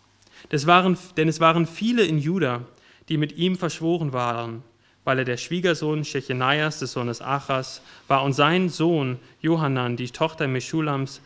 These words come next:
des Sohnes Bechajas, zur Frau genommen hatte. Sie redeten auch von seinen guten Werken vor mir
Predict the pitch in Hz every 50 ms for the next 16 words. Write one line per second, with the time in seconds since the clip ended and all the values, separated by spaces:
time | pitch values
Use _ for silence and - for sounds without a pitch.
0 | - _ - 147 131 - 151 156 156 139 - - 165 127 - - - 147 147 151
1 | 147 139 135 135 131 131 - - - - - - _ - - 147 - - 135 131
2 | 123 127 120 117 113 113 117 117 110 - - - - _ _ _ _ _ _ _
3 | _ _ _ _ _ _ _ - - 151 147 139 139 151 175 190 180 - 180 160
4 | - 147 151 143 - 156 139 131 - - 143 139 135 131 131 127 147 180 202 196
5 | 202 180 143 139 135 131 - 135 123 - - 131 120 123 120 117 113